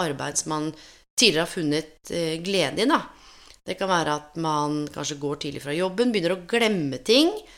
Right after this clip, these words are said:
eh, isolerer seg, og kanskje røyker mer, snuser mer eller drikker mer.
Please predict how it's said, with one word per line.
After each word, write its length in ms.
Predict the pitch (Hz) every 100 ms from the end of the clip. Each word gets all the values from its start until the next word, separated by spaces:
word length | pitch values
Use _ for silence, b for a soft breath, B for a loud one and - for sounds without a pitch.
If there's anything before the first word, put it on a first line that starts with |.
| B B _ -
eh, 100 | 185
isolerer 500 | 190 208 196 143 156
seg, 380 | - 214 262 294
og 80 | -
kanskje 300 | 175 156 165
røyker 300 | 196 170 165
mer, 200 | 180 196
snuser 400 | 196 202 170 -
mer 200 | 156 165
eller 200 | 165 160
drikker 320 | 147 - -
mer. 240 | 98 -